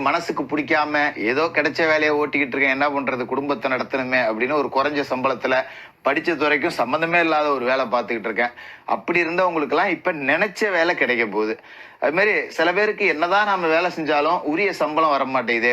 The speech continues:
ஒரு வேலையும் செய்யாதவங்களாம் பத்து ரூபா சம்பளம் கூட வாங்குறானே ஓ பி அடிச்சுக்கிட்டு, நம்ம நல்ல மாடு மாதிரி உழைக்கிறோமே, நமக்கு பத்து ரூபா கிடைக்கலையே அப்படின்னு ஒரு சலிப்போட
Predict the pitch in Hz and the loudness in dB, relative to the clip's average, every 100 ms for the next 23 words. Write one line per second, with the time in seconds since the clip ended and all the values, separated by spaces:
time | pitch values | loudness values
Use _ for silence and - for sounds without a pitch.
0 | 113 131 175 175 175 170 160 143 135 131 | 2 0 2 2 0 0 2 2 2 0
1 | 135 170 202 - - - 117 143 160 147 | 2 0 -2 -10 -20 -6 -2 0 0 0
2 | 139 165 147 151 151 139 131 123 123 117 | 0 0 0 2 2 2 0 0 2 2
3 | 127 127 120 110 110 95 123 - - - | 0 0 -2 -2 -4 0 0 0 -8 -10
4 | - 127 131 143 196 170 160 190 185 190 | -4 -2 0 0 0 2 2 2 -2 0
5 | 165 143 143 139 127 131 120 147 151 160 | 2 0 0 -2 0 -2 0 -2 -2 -2
6 | - 170 160 131 127 127 127 135 120 104 | 0 0 0 0 0 -2 0 0 0 -2
7 | 101 135 175 190 - - - 110 107 139 | -2 0 0 -2 -6 -16 -8 -6 -2 0
8 | 190 196 202 208 | 0 0 0 2